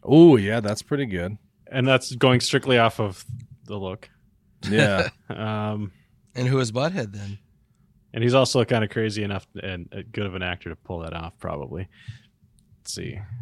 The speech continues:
Speaker 1: What
Speaker 2: Uh,
Speaker 1: about,
Speaker 2: who would play
Speaker 1: uh,
Speaker 2: Butthead?
Speaker 1: what's his name that played, um, Napoleon Dynamite? The heck was his name?
Speaker 3: Yeah.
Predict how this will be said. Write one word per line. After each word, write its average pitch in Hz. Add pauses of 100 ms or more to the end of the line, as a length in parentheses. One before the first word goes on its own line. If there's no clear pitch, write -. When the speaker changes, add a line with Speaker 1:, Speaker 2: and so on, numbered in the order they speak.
(260)
Speaker 1:
What 147
Speaker 2:
Uh, 190
Speaker 1:
about, 185
Speaker 2:
who 180
would -
play 165
Speaker 1:
uh, 113
Speaker 2:
Butthead? 80
Speaker 1:
what's 135
his 127
name 117
that 104
played, 117 (400)
um, 92 (340)
Napoleon 107
Dynamite? 95 (140)
The 117
heck 120
was 110
his 123
name? 95
Speaker 3:
Yeah. 240